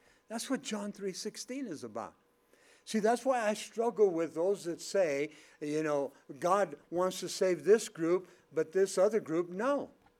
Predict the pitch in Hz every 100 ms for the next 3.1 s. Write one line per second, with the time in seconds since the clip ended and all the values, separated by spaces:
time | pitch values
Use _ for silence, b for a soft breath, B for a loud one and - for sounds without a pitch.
0 | _ _ _ _ _ _ _ _ _ _
1 | _ _ _ _ _ 180 214 - - 247
2 | - 196 160 175 165 185 220 254 - 98